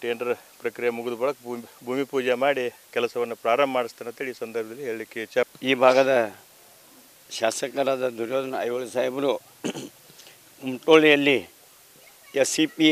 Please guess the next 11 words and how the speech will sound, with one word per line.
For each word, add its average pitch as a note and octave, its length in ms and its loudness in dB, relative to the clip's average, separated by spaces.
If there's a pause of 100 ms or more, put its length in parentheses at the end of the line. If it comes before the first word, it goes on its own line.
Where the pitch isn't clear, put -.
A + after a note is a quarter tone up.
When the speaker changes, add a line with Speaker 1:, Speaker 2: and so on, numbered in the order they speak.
Speaker 2:
ಅನುದಾನದ C#3 480 6
ಅಡಿಯಲ್ಲಿ B2 360 0 (840)
ಇಪ್ಪತ್ತೈದು E3+ 540 6
ಲಕ್ಷ - 240 -6
ಅನುದಾನವನ್ನು C3+ 520 -2 (100)
ಕೊಟ್ಟು B2+ 300 -6 (540)
ಅಲ್ಲಿಂದ D#3 320 0 (140)
ಮುಖ್ಯ C#3+ 360 -2
ರಸ್ತೆಯವರೆಗೆ C#3+ 560 -2
ಬರಲಿಕ್ಕೆ C3 420 -6 (560)
ಆ G2+ 60 -2